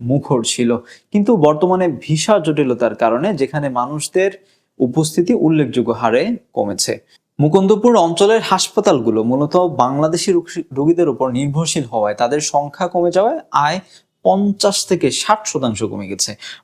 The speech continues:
ভারত সরকার গুরুতর শারীরিক সমস্যা ছাড়া বাংলাদেশিদের ভিসা কঠোর করেছে, যা পরিস্থিতিকে আরও খারাপ করেছে। হাসপাতালগুলো স্থানীয় রোগীর উপর নির্ভর করেছে, তবে আগের মতো ব্যবসা এখনো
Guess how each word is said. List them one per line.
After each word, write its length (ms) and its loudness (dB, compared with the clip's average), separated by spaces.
ভারত 300 4
সরকার 400 2
গুরুতর 560 2
শারীরিক 540 0
সমস্যা 540 -2
ছাড়া 460 0
বাংলাদেশিদের 1080 0
ভিসা 500 -2
কঠোর 320 0
করেছে, 340 -4
যা 280 0
পরিস্থিতিকে 840 2
আরও 300 2
খারাপ 420 -2
করেছে। 360 0
হাসপাতালগুলো 760 2
স্থানীয় 380 0
রোগীর 260 4
উপর 260 2
নির্ভর 420 0
করেছে, 360 -6
তবে 340 0
আগের 300 2
মতো 240 2
ব্যবসা 400 2
এখনো 460 -2